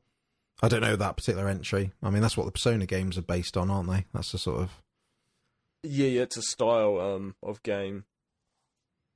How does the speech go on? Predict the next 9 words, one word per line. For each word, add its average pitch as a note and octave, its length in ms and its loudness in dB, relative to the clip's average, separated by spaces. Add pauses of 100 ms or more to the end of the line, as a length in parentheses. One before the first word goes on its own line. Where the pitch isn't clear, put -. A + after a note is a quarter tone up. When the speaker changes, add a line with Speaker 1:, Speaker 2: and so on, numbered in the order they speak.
(360)
Speaker 2:
Again, C3+ 340 0
if, - 200 -6
if, A#2 240 -6
if C3 120 -6
the A#2 80 -8
person B2+ 440 0
was A2 440 -2 (240)
an G#2 420 -6
anime A#2 400 -4